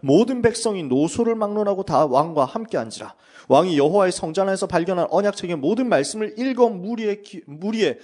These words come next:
귀에 들리고, 그래서 하나님의 말씀을 왕을 통해 가지고 직접 현장에 전달하도록 만들었어요. 그죠? 이렇게 해서 삼 절에 "단 위에 서서 여호와 앞에서 언약을 세우되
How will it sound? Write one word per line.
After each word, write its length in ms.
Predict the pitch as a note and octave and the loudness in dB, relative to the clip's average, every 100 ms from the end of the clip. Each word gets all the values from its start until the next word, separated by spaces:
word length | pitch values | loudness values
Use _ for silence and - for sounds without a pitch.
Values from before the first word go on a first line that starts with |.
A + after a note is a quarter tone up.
| - - | -14 -2
귀에 380 | G#3 A3 G#2 | 4 4 2
들리고, 540 | - D3 F3 C3 - _ _ _ _ _ - | -4 -6 -6 -8 -14 _ _ _ _ _ -4
그래서 380 | A3+ A#3+ A#3+ F3 | 4 6 6 4
하나님의 520 | E3 - C4+ C4 A3 | 2 2 4 4 4
말씀을 460 | D#3+ C#3 C#3 G#3+ B2+ | 4 2 0 0 0
왕을 420 | G#2+ F#3 C#4+ D4 | 4 4 4 0
통해 200 | C#4+ A#3 | -4 -6
가지고 240 | A#3 A#3 G3 | -4 -6 -8
직접 500 | - C#4 - D#4+ D#4+ | -6 -6 0 -2 0
현장에 340 | D3+ D3 F3+ | -4 -2 -4
전달하도록 580 | E3+ F#3+ F#3+ C3+ B2 F3+ | -2 -2 0 -2 -2 -4
만들었어요. 480 | C3 F2 G#2+ - G2+ | -6 -10 -12 -12 -10
그죠? 320 | D#3+ D#3+ B3+ - - - - | -4 -2 -2 -4 -20 -12 2
이렇게 280 | G3 G#3 F#3 | 4 4 2
해서 140 | F#3 | 2
삼 180 | F#3+ C#3+ | 0 0
절에 220 | E3 C#3+ - | 2 2 2
"단 260 | D3 F3 | 2 2
위에 220 | G#3+ A#3 | 2 2
서서 260 | A3 G#3+ G#3 | 2 0 0
여호와 280 | D#3 F3 F#3 | 2 4 2
앞에서 360 | F#3 F3+ F#3 G3 | 2 -2 -2 4
언약을 480 | B3+ C4+ C4 B3 | 4 4 -2 -2
세우되 360 | A#3 G3 D#3 | -2 -2 -4